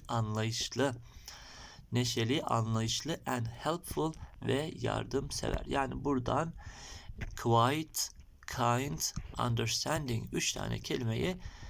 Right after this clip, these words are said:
de not edin lütfen. Bir de soruyu tabii ki what are you like kalıbı ama sürekli what are you değil, what is he, what is she de tabii ki olacak. Şimdi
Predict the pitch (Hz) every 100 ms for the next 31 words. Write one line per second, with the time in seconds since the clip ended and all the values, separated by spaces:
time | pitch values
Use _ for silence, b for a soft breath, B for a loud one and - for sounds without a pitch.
0 | B - - 160 143 156 - 131 120 120
1 | - - - - - B B - 151 123
2 | 170 175 - 120 127 131 117 113 - 113
3 | 147 - 127 120 151 135 135 117 113 104
4 | - 120 120 - - - 165 160 123 113
5 | 117 - 117 113 107 120 147 160 190 B
6 | B B B 123 156 - - 131 - -
7 | 135 131 127 131 - - 127 - - 143
8 | 139 - - 117 117 120 180 180 B -
9 | - 135 127 - - - - B B B
10 | - 208 170 143 170